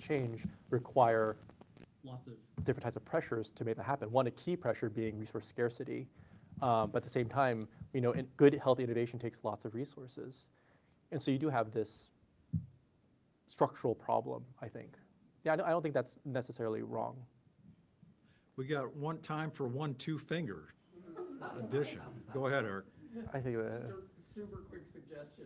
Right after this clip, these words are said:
Speaker 3: I mean,
Speaker 1: Yeah.
Speaker 3: maybe, maybe part of the answer to Jim's question is with those limited resources, resource the process, right? I mean, you yourself, quality of the process, right? So rather than the answer,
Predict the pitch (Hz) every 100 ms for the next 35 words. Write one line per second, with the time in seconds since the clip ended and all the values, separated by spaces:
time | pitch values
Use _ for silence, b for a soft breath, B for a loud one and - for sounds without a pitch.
0 | 123 131 143 165 143 - 170 175 160 156
1 | - - 165 170 160 151 - - - 160
2 | 165 170 - 147 - 233 - - 185 190
3 | 196 190 190 - 220 170 147 147 - -
4 | _ - _ _ _ _ - 175 165 165
5 | 156 147 160 170 165 135 165 - - 120
6 | - - - - - - - - 135 160
7 | 165 170 156 156 - 165 - - - -
8 | - - - - - - - - - -
9 | - - 135 147 143 170 - 160 - -
10 | 170 80 82 85 80 - 78 - - -
11 | - 110 110 - - 120 131 139 147 131
12 | 120 117 - 120 117 113 -